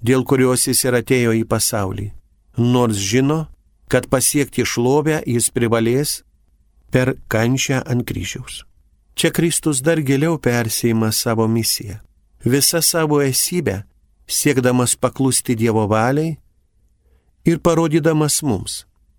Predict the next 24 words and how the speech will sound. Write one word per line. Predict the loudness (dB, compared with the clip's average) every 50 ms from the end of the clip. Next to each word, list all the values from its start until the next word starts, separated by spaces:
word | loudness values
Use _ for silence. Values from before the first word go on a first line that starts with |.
| _ _ -2
kad | -2 0 2
tikroji | 0 0 2 2 2 4 4 2 2
malda | 2 4 4 4 2 2 2 0 0 0 -2 -4 -6 -12 _ _ _ _ _ _
yra, | 2 2 4 2 2 2
kuomet | 2 2 2 2 2 0 0 0
mūsų | 0 2 2 2 2 0 0 0
valia | 0 2 2 2 2 0
susijungia | 0 -2 0 0 0 0 0 0 0 2 2 2 2 2 0
su | -2 -2 -2
Dievo | -2 0 0 2 2 0
valia. | 0 0 0 0 0 -2 -4 -8 _ _ _ _ _ _ _ _
Todėl | 0 2 2 4 2 4 4
malda | 4 2 2 2 2 0 0 0
krikščioniui | 0 -2 0 -2 -2 0 0 2 2 2 2 0 -2 -2 -2 0
yra | 0 2 2 0 -2 -2
ne | 0 0 2 2 2 2 2
bėgimas | 0 0 0 2 2 2 4 2 2 2 0 0
nuo | 0 0 0 0 -2
realybės | -4 0 2 2 2 2 2 2 2 2 0 0 0 -2 -4 -4 -10 _ _ _ _ _ _ _
ir | 2 2 2
atsakomybės, | 2 0 -2 -2 0 0 0 2 2 2 0 0 -2 -4 -6 -8 -10 -10 -12 _ _ _ _ _ _ _ _ _ _ _ _
kurią | 0 2 4 4 4 2
ji | 2 2 2
uždeda, | 2 0 -2 -2 -4 -4 -2 -2 -4 -6 -6